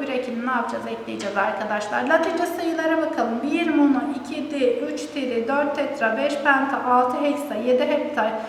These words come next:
sekiz okta, dokuz nona, on deka, on bir antideka, on iki dodedeka, on üç trideka. Bu nedir? İlerletebilir miyiz? Evet, ilerletebiliriz ama bize bu kadar yeterlidir.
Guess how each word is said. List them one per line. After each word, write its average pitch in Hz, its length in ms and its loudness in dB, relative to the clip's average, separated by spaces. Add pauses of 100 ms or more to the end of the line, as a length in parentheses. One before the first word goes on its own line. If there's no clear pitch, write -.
(400)
sekiz 294 540 0
okta, 285 480 4
dokuz 277 340 0
nona, 277 600 2
on 320 400 6
deka, 311 360 4
on 330 300 6
bir 381 160 0
antideka, 320 680 4 (200)
on 339 80 6 (140)
iki 269 220 -2
dodedeka, 294 560 4 (220)
on 285 160 6 (100)
üç 302 60 0
trideka. 277 840 0 (100)
Bu 285 80 2
nedir? 294 320 2 (240)
İlerletebilir 262 840 2
miyiz? 277 260 0 (200)
Evet, 247 320 0 (140)
ilerletebiliriz 247 760 0
ama 339 200 0
bize 320 280 0
bu 320 80 -4
kadar 311 240 0
yeterlidir. 262 720 0